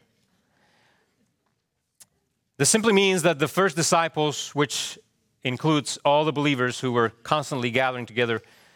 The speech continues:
during these ten day, ten days, were of one mind,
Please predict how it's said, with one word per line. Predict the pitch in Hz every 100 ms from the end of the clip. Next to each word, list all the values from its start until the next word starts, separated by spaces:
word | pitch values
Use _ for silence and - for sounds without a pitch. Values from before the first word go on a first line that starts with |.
| _ _
during | 127 123 120
these | 123 117 -
ten | - 131 123
day, | 127 123 110 _ _ _ _ _ _ _ _ _
ten | 131 127
days, | 120 113 107 - -
were | 117 131
of | 127 120
one | 135 151
mind, | 151 156 131 104